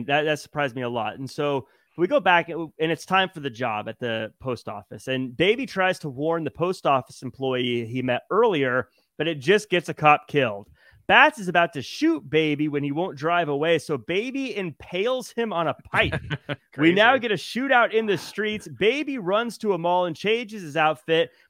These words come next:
Speaker 1: but the police are right behind him. Eventually, Baby gets back in a car, and Darling and Buddy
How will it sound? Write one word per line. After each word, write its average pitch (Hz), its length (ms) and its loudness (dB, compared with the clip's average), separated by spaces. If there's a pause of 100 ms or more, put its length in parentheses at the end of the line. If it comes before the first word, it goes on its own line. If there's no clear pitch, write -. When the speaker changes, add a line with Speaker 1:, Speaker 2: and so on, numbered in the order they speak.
Speaker 1:
but 160 100 0
the 170 80 -2
police 180 480 -2
are 156 140 2
right 190 240 4
behind 160 400 2
him. 156 160 -4
Eventually, 220 560 -2
Baby 240 420 -2
gets 208 180 -6
back 214 400 4
in 208 120 -2
a 156 60 -4
car, 151 400 2
and 143 300 -4
Darling 247 480 -2
and 170 160 -6
Buddy 196 440 -2